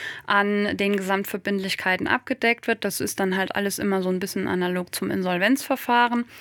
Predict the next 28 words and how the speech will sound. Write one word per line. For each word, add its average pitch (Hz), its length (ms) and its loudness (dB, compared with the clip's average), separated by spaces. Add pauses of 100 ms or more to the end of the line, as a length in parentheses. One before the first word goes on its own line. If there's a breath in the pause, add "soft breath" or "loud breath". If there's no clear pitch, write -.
(360 loud breath)
Oder 214 380 4
was 196 180 0
halt 196 140 0
eben 196 200 0
auch 190 180 2
eine 226 180 2
total 208 460 0
tolle 208 240 0
Möglichkeit 202 720 0
ist, - 280 -2 (400 loud breath)
es - 180 -4
gibt - 440 -2 (400)
einen 202 480 2
Insolvenzplan. 185 920 2
Es 170 140 -6
gibt 196 180 -6
Insolvenzplanverfahren 202 1400 0
für - 140 -6
Unternehmen 196 540 2
in 190 160 0
der 190 100 0
Insolvenz, 185 560 0 (460 loud breath)
wo 208 220 4
tatsächlich 202 760 0
regelmäßig 190 680 0
Umsatz 196 420 0
gemacht 185 500 -2
wird. 233 200 2